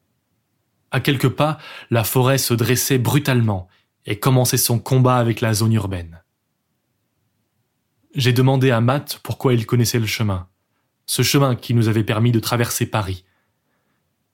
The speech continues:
Il m'a dit que tout le monde veut partir, tout le monde veut aller loin d'ici, mais personne ne sait résister à la forêt. Pour les clans de la zone urbaine, leur capacité de survie s'arrêtait ici.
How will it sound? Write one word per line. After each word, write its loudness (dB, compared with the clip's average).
Il 0
m'a 2
dit 0
que 0
tout -2
le 4
monde 2
veut -2
partir, -8
tout 4
le 6
monde 4
veut 0
aller 2
loin 2
d'ici, -4
mais 2
personne 0
ne 2
sait -2
résister -2
à 0
la -2
forêt. -8
Pour 0
les 2
clans 2
de 2
la 2
zone 2
urbaine, 0
leur 0
capacité 0
de 2
survie 0
s'arrêtait -2
ici. -6